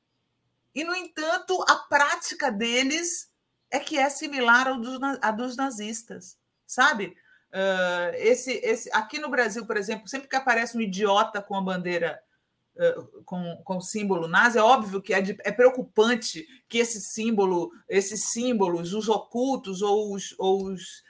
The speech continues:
ah, ah, descarados tenham, estejam aparecendo no mundo tão, de uma maneira tão, ah, ostensiva, né? Que tenha um, um youtuber no Brasil querendo normalizar, ah, o parti-, um partido nazista.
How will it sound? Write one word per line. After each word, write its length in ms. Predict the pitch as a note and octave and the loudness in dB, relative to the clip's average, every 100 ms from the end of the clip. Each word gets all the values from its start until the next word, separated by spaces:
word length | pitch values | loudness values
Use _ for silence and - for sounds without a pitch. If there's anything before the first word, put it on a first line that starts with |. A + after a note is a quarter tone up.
| _ - | _ -2
ah, 240 | E3+ E3 | 0 0
ah, 240 | E3+ D#3+ D3+ F3+ | -2 -2 -4 -6
descarados 920 | - - - F#3 F3 G#3+ A3 F3+ D#3+ - _ _ | -4 -2 6 8 10 8 8 4 -6 -12 _ _
tenham, 480 | A3+ A#3+ B3 A3+ - | 0 2 0 -4 -8
estejam 440 | G#3 A3+ B3+ C4 B3 | -6 6 8 8 4
aparecendo 720 | A#3+ B3 B3 - A#3+ B3+ A#3+ | 4 2 4 0 0 0 0
no 120 | A3 | -2
mundo 340 | G3+ G#3+ A#3 G3 | -2 -2 -4 -2
tão, 460 | - F4+ G4 B3 - _ | 2 2 2 -4 -6 _
de 60 | A3+ | 0
uma 100 | D#4 | 2
maneira 360 | D#4 D4 D#4 | 2 2 0
tão, 800 | - F4+ A4 G#4+ E4 A#3+ G3+ E3 | 0 2 6 6 4 2 -2 -4
ah, 500 | G3 G#3 F#3+ D3 C3+ A2+ G2 _ _ _ _ _ _ _ _ _ _ _ - | 0 4 4 2 -4 -8 -20 _ _ _ _ _ _ _ _ _ _ _ -6
ostensiva, 760 | A3+ - A#3+ - C4+ C4+ F#3 D3 | -4 -2 0 0 0 0 -2 0
né? 200 | A#3 F#4+ - - _ | 0 0 -6 -20 _
Que 140 | - | -8
tenha 280 | B3+ D4 E4 | -4 -2 -2
um, 160 | D4+ C#4+ A3+ C4 | -2 -2 0 0
um 60 | C4+ | 0
youtuber 720 | C#4+ B3 - C4 D#4+ B3+ B3 | -2 -4 -4 -4 2 4 4
no 100 | A#3 | 2
Brasil 540 | A3+ G3 F3+ G#3+ B3+ | 2 2 -2 -4 -4
querendo 340 | B3+ G#3+ A#3+ B3+ | 0 0 0 2
normalizar, 1300 | A3+ A3 G#3 A3+ A3 F#3 E3+ E3+ F#3 B3 A3+ - - | 2 2 4 4 4 -2 -4 2 6 6 4 0 -6
ah, 80 | F3+ | -2
o 160 | F3 | 0
parti-, 400 | F#3 F#3+ - - | 2 0 0 -10
um 100 | G3 | -6
partido 560 | G3 F#3+ - - G3+ G3+ | -4 -4 -6 -8 -6 -2
nazista. 800 | F#3+ D#3 D3 D3 F#3 F#3+ - - | -2 -2 -6 -8 -6 -6 -8 -16